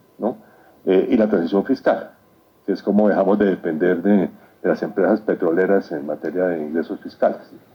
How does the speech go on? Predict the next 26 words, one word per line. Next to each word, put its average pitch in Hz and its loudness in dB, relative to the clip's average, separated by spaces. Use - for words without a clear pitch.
incluyendo 87 -2
Ecopetrol, 101 -2
digamos, 82 -8
¿no? 120 -4
Entonces, 104 2
eh, 90 4
eh, 80 0
eh, 85 -2
para 92 0
nosotros 104 2
el - -10
tema 147 4
más 110 4
complicado 104 0
es, - -6
es - -8
el 98 0
exportador, - 0
y - 0
por - -2
eso 85 -2
el 104 2
escenario 90 0
de 95 0
largo 90 -6
plazo 95 -2